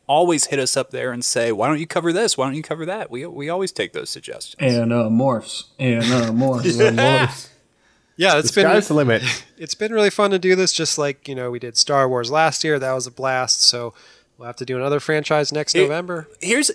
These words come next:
Speaker 1: here's all I'll say about
Speaker 2: Star
Speaker 1: this
Speaker 2: Wars
Speaker 1: adventure
Speaker 2: again.
Speaker 1: of the Harry Potter universe. The fact that last year with Star Wars, it was like, "Yeah, I mean, you know, I'll, I'll get out my Blu-rays. I guess we'll watch those.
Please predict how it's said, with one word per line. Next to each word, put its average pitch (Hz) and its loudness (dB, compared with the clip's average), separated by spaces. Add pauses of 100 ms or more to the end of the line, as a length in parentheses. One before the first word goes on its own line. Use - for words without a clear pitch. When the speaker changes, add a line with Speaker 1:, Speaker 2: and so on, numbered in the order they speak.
Speaker 1:
here's 202 2
all 190 4
I'll 143 2
say - -2 (260)
about 120 2
Speaker 2:
Star 107 -10
Speaker 1:
this 123 4
Speaker 2:
Wars 139 2
Speaker 1:
adventure 107 -2
Speaker 2:
again. 90 -6
Speaker 1:
of 110 -8
the 101 -4
Harry 107 2
Potter 104 -4
universe. - -10 (280)
The - -2
fact 190 -2
that 202 4
last 147 0
year 156 0
with 143 2
Star 135 2
Wars, 120 0
it 110 -6
was 107 -4
like, 101 -4
"Yeah, 185 0
I 180 0
mean, 170 2
you 170 -6
know, 156 2
I'll, 156 4
I'll 151 2
get 165 0
out 156 0
my 135 0
Blu-rays. 113 0
I 113 0
guess 120 0
we'll 113 -4
watch 98 -2
those. 107 -2